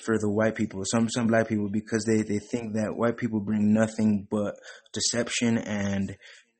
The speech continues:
and tyranny and slavery and all these kind of things. So it's very interesting. Thank and for sharing that. And it's,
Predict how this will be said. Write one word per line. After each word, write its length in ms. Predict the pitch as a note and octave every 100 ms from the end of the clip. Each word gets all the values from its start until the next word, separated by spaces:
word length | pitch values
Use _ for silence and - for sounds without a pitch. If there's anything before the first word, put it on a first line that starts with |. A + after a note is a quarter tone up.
| -
and 360 | G2+ G2 F#2+ - _ _ - _ _
tyranny 580 | - C3 B2 A#2+ A#2 A#2
and 440 | - G#2 G2+ G2 F#2 - - _
slavery 880 | - - A2+ A#2 A2+ A2+ A#2 A2+ A2 -
and 500 | G2 F#2+ F#2 F#2 - _ _ _ _ _ _ _ _ _ -
all 120 | B2+
these 140 | B2
kind 140 | C#3+ C3
of 80 | C3
things. 280 | D3 A3+ - - - - -
So 140 | G3+
it's 80 | G#3+
very 140 | A#3+
interesting. 380 | - C#3+ - A2+
Thank 260 | C3+ E3 - A2 -
and 400 | - A#2+ A2+ A2
for 140 | - G#2
sharing 460 | - A2+ B2 A2
that. 260 | G#2 G#2 -
And 220 | A2 G#2
it's, 280 | F#2+ G#2 -